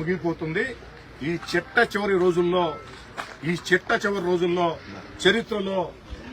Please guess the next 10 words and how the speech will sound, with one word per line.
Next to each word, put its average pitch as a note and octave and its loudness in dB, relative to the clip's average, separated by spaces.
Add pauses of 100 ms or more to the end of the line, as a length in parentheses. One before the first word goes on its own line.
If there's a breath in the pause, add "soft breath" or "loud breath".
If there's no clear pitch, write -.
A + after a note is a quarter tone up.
ఒక - -2 (100)
మార్క్ A3+ 4
లాగా F#3+ 0 (720)
మిగిలిపోవాలంటే E3+ -2 (460)
ఒక - -4 (140)
మంచి F#3+ -2
నిర్ణయం F#3+ -2
తీసుకోండి. F3 0 (600)
మీ F#3 4 (1080)
స్నేహితుడిగా, F#3 4